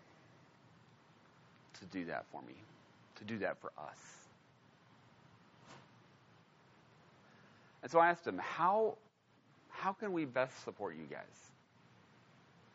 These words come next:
'Cause I can't imagine doing their job. But they also need our support." How do we best support them? And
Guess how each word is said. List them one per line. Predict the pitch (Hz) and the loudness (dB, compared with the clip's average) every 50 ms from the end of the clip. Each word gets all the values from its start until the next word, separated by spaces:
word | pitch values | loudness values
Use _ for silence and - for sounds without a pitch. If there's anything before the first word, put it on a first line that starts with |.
| - - - - - - | -20 -20 -20 -20 -20 -20
'Cause | - 117 135 | -6 2 2
I | 147 180 | 2 2
can't | - - 214 202 | 2 -4 -4 -4
imagine | 190 180 160 147 151 147 139 131 113 95 | -2 0 2 2 2 2 0 -4 -4 -2
doing | 104 107 104 101 | -2 -2 -2 -2
their | 98 92 | -2 -4
job. | 80 87 85 71 55 - - - - _ _ _ - - - - - - - - - - - - - - - - - - - - - - - - - - - - - - - | -4 -2 -4 -4 -4 -6 -10 -18 -20 _ _ _ -20 -20 -20 -20 -20 -20 -20 -20 -20 -20 -20 -20 -20 -20 -20 -20 -20 -20 -20 -20 -20 -20 -20 -20 -20 -20 -20 -20 -20 -4 -2
But | 135 127 - | 0 0 2
they | 147 139 | 4 4
also | 143 143 151 143 - 165 151 | 6 6 4 4 0 -2 -2
need | 143 143 139 135 | 0 0 0 0
our | 139 135 | 0 -2
support." | - - 139 135 - 196 170 - - - - - - - | -2 -4 -10 -10 -8 -8 -8 -8 -10 -14 -20 -20 -10 -4
How | 127 135 | -2 -2
do | 151 | 0
we | 156 175 170 | 0 0 -2
best | 147 139 - 131 131 135 131 - - - | -2 2 4 4 4 4 2 -8 -10 -8
support | 135 131 - - 123 120 - - | -10 -6 -2 -2 -2 -2 -2 -6
them? | - - - - - - - - - - - - - - - - - - - | -10 -10 -10 -12 -18 -20 -20 -20 -20 -20 -20 -20 -20 -20 -20 -20 -20 -14 -2
And | - 131 135 139 135 | 0 2 2 2 2